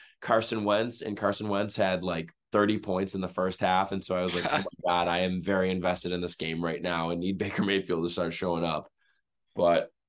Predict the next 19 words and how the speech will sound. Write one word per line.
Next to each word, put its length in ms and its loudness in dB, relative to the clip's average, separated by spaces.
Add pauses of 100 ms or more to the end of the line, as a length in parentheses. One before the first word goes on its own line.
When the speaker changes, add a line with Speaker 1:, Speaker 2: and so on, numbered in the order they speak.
(120)
Speaker 1:
also 420 4
crazy. 400 2
Yeah, 280 4
Carson 360 -4
Wentz 320 0
leading 440 -2
the, 400 4 (1200)
the 240 6
Commanders. 880 2
I 40 -4
was 100 -2
about 160 2
to 60 -8
say 100 -2
the 80 0
football 380 0
team, 180 -4
the 80 -4
Commanders, 720 0